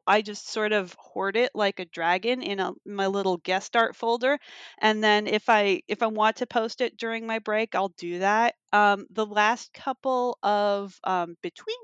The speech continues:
chapter breaks that I've done for Somnambulist, I've actually posted, um, short stories that were featured in Spider Forest anthologies.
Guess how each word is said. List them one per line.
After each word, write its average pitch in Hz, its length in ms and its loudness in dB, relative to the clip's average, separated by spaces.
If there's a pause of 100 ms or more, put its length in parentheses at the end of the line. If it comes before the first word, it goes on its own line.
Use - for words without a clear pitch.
chapter 185 440 -2
breaks 170 520 -8
that 185 140 -4
I've 170 160 -4
done 170 220 -4
for 170 140 -12
Somnambulist, 170 720 -8 (480)
I've 202 160 4
actually 190 500 -4
posted, 185 880 -6
um, 175 300 -4
short - 340 -8
stories 180 960 -6
that 175 200 0
were 175 220 -6
featured 180 560 -12
in 175 260 -8
Spider 170 300 -6
Forest 175 400 -10
anthologies. 247 800 -6